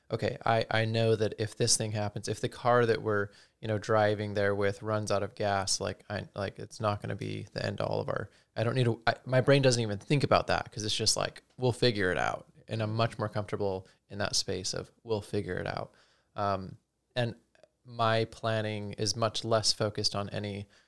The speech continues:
like, personal, um, uh, what's the word, like, perception,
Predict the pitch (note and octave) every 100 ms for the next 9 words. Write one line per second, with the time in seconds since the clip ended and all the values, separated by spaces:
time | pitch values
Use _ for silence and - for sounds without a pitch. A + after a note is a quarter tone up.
0 | _ _ G#2 G2 - - G#2+ - A2 G#2
1 | G2 G2 G#2 _ - G#2 G2 F#2+ F#2 -
2 | - _ - _ _ _ _ _ _ _
3 | _ _ _ - A2+ G#2 G2 F#2+ A#2+ -
4 | - G#2 G2 F#2 - - - _ A#2 -
5 | A2+ - D3+ F3